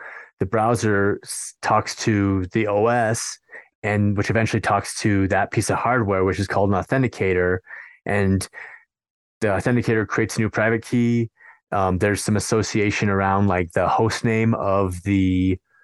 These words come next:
uh, website, and then passes the public key and some other information back to the website.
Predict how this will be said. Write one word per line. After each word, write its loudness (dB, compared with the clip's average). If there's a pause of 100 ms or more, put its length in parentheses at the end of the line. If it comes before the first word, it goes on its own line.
(180)
uh, 2 (320)
website, 0 (600)
and 2
then 2 (240)
passes 0
the -2
public 0
key 0
and 0
some -2
other 2
information 0
back 0
to -2
the 2
website. 0